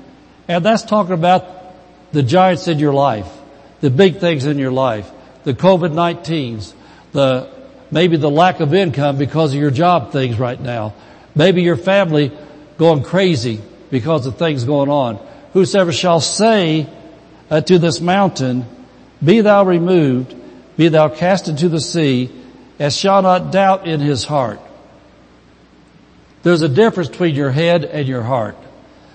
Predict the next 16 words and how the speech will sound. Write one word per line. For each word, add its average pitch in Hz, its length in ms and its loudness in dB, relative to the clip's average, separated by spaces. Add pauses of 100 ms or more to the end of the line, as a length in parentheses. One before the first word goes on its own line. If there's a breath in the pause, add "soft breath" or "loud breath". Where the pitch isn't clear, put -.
(160 soft breath)
Your 151 220 2
head 151 640 0 (640)
has 151 200 -2
not 170 240 2
been 139 180 0
born 147 260 2
again. 123 400 -2
Your 127 160 -2
head 175 240 2
does 143 120 -6
not 147 180 2
have 143 200 -2
eternal 135 360 -2
life 131 320 -2
in 110 120 -8
it, - 120 -14